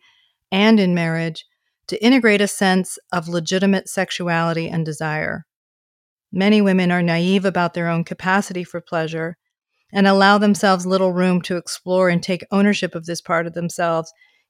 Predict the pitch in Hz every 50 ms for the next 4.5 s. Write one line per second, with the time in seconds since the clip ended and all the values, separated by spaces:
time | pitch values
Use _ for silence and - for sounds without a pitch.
0 | _ - 240 277 285 269 233 208 196 185 185 175 180 208 202 190 - 202 190 180
1 | - - - 175 175 170 170 170 170 - - 220 208 208 196 175 175 180 175 170
2 | 170 165 160 170 - - 190 185 - 180 170 170 170 165 160 170 175 175 180 180
3 | 185 190 180 - 170 160 165 165 160 - - 165 151 - - 165 - - 165 160
4 | 165 165 - - 165 160 - 185 165